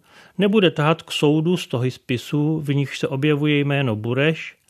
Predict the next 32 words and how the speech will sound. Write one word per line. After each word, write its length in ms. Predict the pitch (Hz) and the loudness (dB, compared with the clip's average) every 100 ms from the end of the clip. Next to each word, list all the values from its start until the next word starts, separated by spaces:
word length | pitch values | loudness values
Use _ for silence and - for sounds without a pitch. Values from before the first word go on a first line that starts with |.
| - - - 139 | -20 -20 -8 2
nebude 340 | 170 240 233 | 4 6 4
se 120 | - | 2
odvolávat 920 | 151 123 127 139 147 151 165 175 - - _ _ | -2 0 4 6 6 6 4 2 -2 -20 _ _
a 120 | - 120 | -6 -2
v 40 | |
žádném 460 | 117 160 208 240 226 | 4 4 4 4 2
případě 440 | 208 175 185 185 | 0 4 4 4
si 160 | 185 160 | 2 2
nebude 320 | 147 160 156 | 4 4 2
stěžovat 560 | - 123 113 143 156 | 0 -2 2 2 2
u 80 | 156 | -2
ústavního 600 | 127 127 - 127 135 135 | -8 -6 -2 0 2 2
soudu. 420 | 131 117 104 95 95 _ _ _ - - - | 0 -2 -2 -6 -12 _ _ _ -20 -16 -2
Už 200 | 202 240 | 2 4
jen 160 | 147 | 4
proto, 540 | 113 120 120 151 143 - | 2 0 2 2 0 0
aby 220 | 160 156 | 2 2
zbytečně 540 | 143 165 220 220 - 165 | 2 0 2 0 2 2
neplýtvalo 600 | 139 170 170 175 170 160 | 2 0 -2 4 4 6
penězi 440 | 160 156 165 160 | 4 4 4 2
daňových 440 | 147 147 156 151 | 2 2 2 2
poplatníků, 880 | - 110 127 131 156 151 - 156 156 156 - - - - | 0 -2 2 0 2 0 0 -2 -2 -6 -20 -20 -20 -2
jimž 280 | 196 214 - | 2 4 4
je 80 | 139 | 2
spolupráce 800 | - 147 156 170 156 160 - 156 | 2 2 4 6 6 4 2 2
nějakého 520 | 151 151 165 160 147 | 4 2 4 4 4
Babiše 480 | 117 123 147 - 131 | 2 2 2 0 -2
z 80 | |
S 220 | - 135 - | -4 -8 0
T 200 | 127 110 | 0 2
B 180 | 123 | 2
ukradená. 800 | 127 117 120 113 104 98 95 110 | 0 -2 -2 0 -2 -4 -6 -12